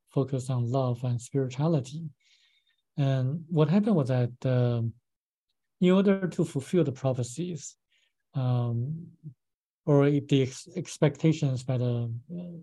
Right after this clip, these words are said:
Jewish people, Hebrew people at that time, they had to have a, someone born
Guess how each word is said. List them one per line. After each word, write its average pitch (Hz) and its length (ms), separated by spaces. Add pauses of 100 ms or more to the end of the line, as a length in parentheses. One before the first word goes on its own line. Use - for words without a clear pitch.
(120)
Jewish 131 260
people, 135 320
Hebrew 131 280
people 131 260
at 127 100
that 135 160
time, 127 340 (460)
they 139 160
had 214 280
to 175 260
have 123 200
a, 123 180
someone 147 380
born 127 500